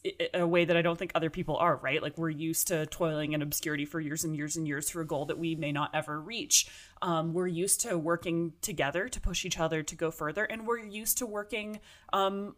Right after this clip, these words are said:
alone when no one else can see us, and we have to just depend on our own values to get us to where we need to go. And I think that, yeah, again, we wanted to,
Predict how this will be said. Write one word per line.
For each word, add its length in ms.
alone 440
when 160
no 120
one 140
else 220
can 180
see 140
us, 180
and 80
we 80
have 220
to 80
just 180
depend 320
on 100
our 200
own 320
values 480
to 100
get 140
us 140
to 80
where 180
we 140
need 260
to 80
go. 420
And 480
I 80
think 340
that, 380
yeah, 240
again, 280
we 120
wanted 340
to, 540